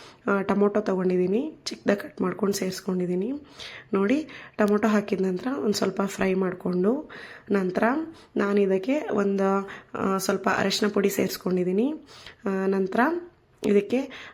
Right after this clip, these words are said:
ಆ, ಎರಡು ಟೀ ಸ್ಪೂನಷ್ಟು ನಾನು, ಆ, ಉಪ್ಪನ್ನ ಸೇರಿಸ್ಕೊಂಡಿದ್ದೀನಿ. ನೋಡಿ, ಆಮೇಲೆ ಸ್ವಲ್ಪ ಇದಕ್ಕೆ ಒಂದು ಟೀ ಸ್ಪೂನಷ್ಟು ಬೆಲ್ಲ ಹಾಕಿ ಚೆನ್ನಾಗೆ ಟೊಮೊಟೊ ಮೆತ್ತಗಾಗೋವರೆಗೂ ಇದನ್ನು ಚೆನ್ನಾಗೆ ಹುರ್ಕೋಬೇಕು ನೀವು.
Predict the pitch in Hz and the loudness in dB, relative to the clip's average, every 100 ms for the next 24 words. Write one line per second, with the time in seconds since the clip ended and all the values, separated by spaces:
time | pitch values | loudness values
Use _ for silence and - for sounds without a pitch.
0 | - 208 196 - 208 214 - 202 - 196 | 0 4 6 6 4 2 2 0 0 -2
1 | 190 185 - 185 180 190 262 440 - 190 | 0 0 -2 -2 0 0 0 -2 -2 2
2 | 185 190 214 214 - 185 - 185 180 180 | 2 2 2 2 2 -2 -2 -2 0 4
3 | 214 359 - - _ _ _ _ _ _ | 4 2 -2 -16 _ _ _ _ _ _
4 | _ - - - - - - 208 202 254 | _ -20 -20 -18 -16 -18 -4 0 4 2
5 | 392 214 220 220 226 214 202 - 196 190 | 2 4 4 4 4 2 0 0 0 0
6 | 185 302 330 - - - 208 214 226 220 | 0 -2 -2 -8 -16 -4 4 8 8 6
7 | 202 - 196 196 190 247 220 196 202 202 | 4 2 0 2 2 2 4 6 6 4
8 | 185 - 254 311 - - - - 202 202 | -2 -2 -2 -2 -8 -16 -2 2 4 4
9 | 202 226 - - 202 208 202 214 196 196 | 4 4 2 0 2 2 4 4 2 2
10 | 190 190 185 185 180 185 262 233 196 190 | 0 0 0 -2 0 2 4 4 4 0
11 | 190 185 185 185 214 196 - 185 180 185 | -2 -2 -2 0 2 2 0 -2 -2 -4
12 | 180 180 196 302 | -4 -2 -2 -2